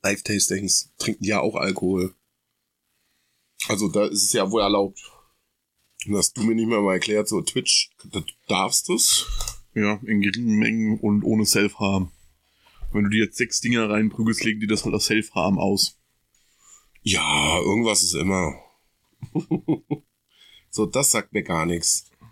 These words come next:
Speaker 1: Waterford, blaue Flasche, das sieht ganz wild. Ganz, ganz, ganz, ganz wild. Ist das ein Glas? Was, was ist das? Das ist, als wenn Chris grad ein ufo auf den Tisch gestellt hätte.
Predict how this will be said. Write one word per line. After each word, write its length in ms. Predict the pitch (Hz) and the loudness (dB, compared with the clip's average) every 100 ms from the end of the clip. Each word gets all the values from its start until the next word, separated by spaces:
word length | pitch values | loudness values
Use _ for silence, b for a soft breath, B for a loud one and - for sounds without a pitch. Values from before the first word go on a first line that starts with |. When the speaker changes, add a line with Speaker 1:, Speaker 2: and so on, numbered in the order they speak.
| - | -8
Speaker 1:
Waterford, 640 | 95 104 113 101 - 82 80 _ | -2 -2 -2 -4 -2 -2 -4 _
blaue 260 | 110 110 131 | 0 2 2
Flasche, 580 | - 117 107 110 98 92 _ _ _ _ | 0 0 2 2 0 -2 _ _ _ _
das 220 | - 107 - | -2 0 -2
sieht 200 | - _ - 101 | -6 _ -8 -4
ganz 340 | - 104 95 - | -2 -2 -2 0
wild. 380 | 92 87 - - _ - | 0 0 -2 -6 _ -2
Ganz, 500 | 120 123 127 - - | -2 0 0 -2 -2
ganz, 460 | - 95 95 87 - | 0 0 2 0 -2
ganz, 360 | 92 76 82 - | -2 -2 -2 -2
ganz 320 | 76 73 - | -2 -4 -6
wild. 380 | 80 71 67 - _ _ _ _ _ _ _ _ _ - - | -6 -6 -8 -16 _ _ _ _ _ _ _ _ _ -20 -8
Ist 160 | - | -4
das 120 | 98 | -2
ein 160 | 104 95 | -2 -2
Glas? 600 | - 92 90 107 - - - | 0 0 2 0 -2 -4 -10
Was, 320 | - 98 - _ - | -6 -4 -4 _ -10
was 180 | 127 - | -2 0
ist 240 | 143 - | 2 2
das? 540 | 170 107 180 - - - _ _ _ _ _ _ _ - | 0 0 -2 -2 -4 -8 _ _ _ _ _ _ _ -2
Das 160 | 110 | 2
ist, 60 | 139 | 2
als 260 | 98 - 101 | 0 0 0
wenn 240 | 107 - | 0 0
Chris 240 | - 131 | -2 0
grad 240 | - 104 - | 0 -2 -2
ein 100 | 117 | -2
ufo 360 | 147 180 - 104 | 0 0 2 0
auf 120 | 104 | 0
den 100 | 104 | 0
Tisch 220 | 95 92 | 0 0
gestellt 380 | 95 - 92 92 | 0 0 0 0
hätte. 420 | 90 92 90 92 | 0 0 0 -2